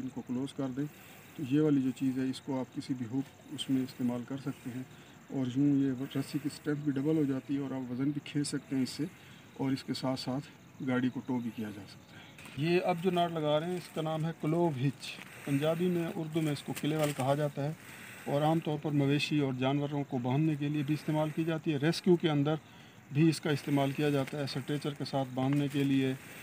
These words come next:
फायर फाइटिंग के अंदर, अ, सक्शन होस के साथ इसको लगाया जाता है। इसके बहुत ज़्यादा इस्तेमाल हैं क्लोव हिच के। तो ये आप देखें, ये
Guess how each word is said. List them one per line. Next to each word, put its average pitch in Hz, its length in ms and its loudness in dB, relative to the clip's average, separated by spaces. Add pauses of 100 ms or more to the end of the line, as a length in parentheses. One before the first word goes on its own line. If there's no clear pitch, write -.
(260)
फायर 143 140 8
फाइटिंग 143 320 2
के 147 60 0
अंदर, 143 260 4
अ, 139 880 -6
सक्शन 147 360 0
होस 143 200 2
के 147 80 -2
साथ 139 240 0
इसको 139 220 -2
लगाया 135 300 2
जाता 131 280 -2
है। 127 180 -2
इसके 127 200 -4
बहुत 135 200 0
ज़्यादा 135 200 0
इस्तेमाल 131 440 -2
हैं 147 220 -4
क्लोव 135 280 4
हिच 127 120 -2
के। - 140 -6 (460)
तो 139 60 -4
ये 131 140 0
आप 117 140 0 (160)
देखें, 117 300 -8 (1040)
ये 170 240 0